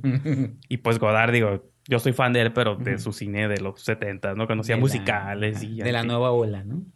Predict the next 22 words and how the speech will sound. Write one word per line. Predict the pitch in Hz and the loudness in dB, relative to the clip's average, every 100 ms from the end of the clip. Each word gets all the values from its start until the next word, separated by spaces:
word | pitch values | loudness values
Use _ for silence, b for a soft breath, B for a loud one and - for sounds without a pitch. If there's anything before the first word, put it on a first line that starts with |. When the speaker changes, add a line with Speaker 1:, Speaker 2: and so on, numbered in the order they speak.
| - - | -12 -4
Speaker 2:
Nueva | 123 120 | 2 4
ola. | 127 143 139 B B B | 4 2 0 B B B
Se, | - 123 127 - _ _ - 127 - | 2 4 4 -2 _ _ -12 -10 -10
Christopher | - 139 175 147 143 | -2 2 4 4 4
Nolan | 147 160 170 170 160 - | 4 4 4 4 0 -6
lleva | 120 120 135 | 0 4 4
bajo | 131 113 110 | 4 2 0
el | 101 | 2
brazo, | 113 113 - 135 | 2 2 0 0
¿no? | 143 135 107 | 0 -2 -4
¿Cómo | - 123 | -2 -2
dicen? | 143 139 - | -2 -8 -12
Bajo | - 113 113 | -8 -4 0
el | 107 | 2
brazo | 113 117 139 | 4 4 2
su, | 139 113 107 B B | 2 0 -2 B B
una, | 127 135 143 139 - | 2 6 6 4 0
¿cómo | 131 | 0
dice? | 139 165 | 2 4
Un | 147 | 2
setenta | 143 147 135 156 | 2 2 4 4
milímetros | 135 131 143 143 147 147 - - - | 6 6 4 4 2 2 -2 -10 -14